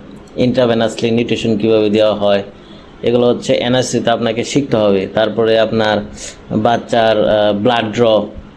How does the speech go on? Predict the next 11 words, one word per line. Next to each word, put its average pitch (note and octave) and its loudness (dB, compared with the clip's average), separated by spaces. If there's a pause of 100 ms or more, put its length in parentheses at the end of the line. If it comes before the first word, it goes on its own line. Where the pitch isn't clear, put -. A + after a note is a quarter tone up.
(120)
ঠিক B2 -2
আছে, C3 -2
ব্লাড A2 -2
ড্র A2+ 2 (720)
কীভাবে A#2 2
করতে A2 -2
হয়, G#2 2 (480)
বাচ্চাদের A#2 0
ব্লাড A2+ 0
ড্র A#2 2
করার A#2 2